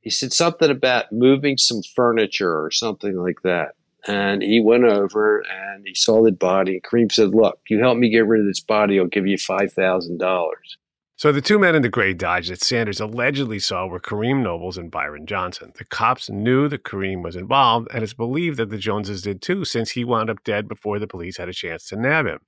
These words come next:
Speaker 2: Byron's confession and Darren's recantation impeached Sanders' shaky idea of Troy and point directly at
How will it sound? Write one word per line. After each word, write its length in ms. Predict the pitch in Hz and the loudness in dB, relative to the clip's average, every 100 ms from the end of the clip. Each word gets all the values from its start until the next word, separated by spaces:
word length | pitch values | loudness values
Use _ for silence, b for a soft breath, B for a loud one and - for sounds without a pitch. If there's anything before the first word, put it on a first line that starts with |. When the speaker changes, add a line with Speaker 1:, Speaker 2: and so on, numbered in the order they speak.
| _ _ | _ _
Speaker 2:
Byron's 440 | - 127 160 196 - | -2 2 2 0 -4
confession 540 | 165 - 92 - 95 - | -8 -4 -4 -4 -8 -2
and 220 | 127 143 | 0 2
Darren's 380 | 120 113 117 98 | 0 0 -2 -6
recantation 720 | 104 110 101 - 82 - 85 | -8 -6 -8 -8 -10 -10 -10
impeached 540 | 87 101 - 110 107 - | -10 -12 -10 -10 -8 -6
Sanders' 340 | 98 95 92 95 | -6 -6 -8 -8
shaky 400 | - 98 98 123 | -6 -6 -4 -2
idea 300 | 113 104 98 | -2 -4 -6
of 80 | - | -6
Troy 360 | - 87 98 - | -6 -2 -4 -4
and 200 | 117 107 | -6 -6
point 340 | - 123 127 - _ _ - | -4 -2 -2 -6 _ _ -6
directly 600 | 120 107 101 - 120 - | -2 -2 -2 -4 -8 -6
at 140 | 131 | -8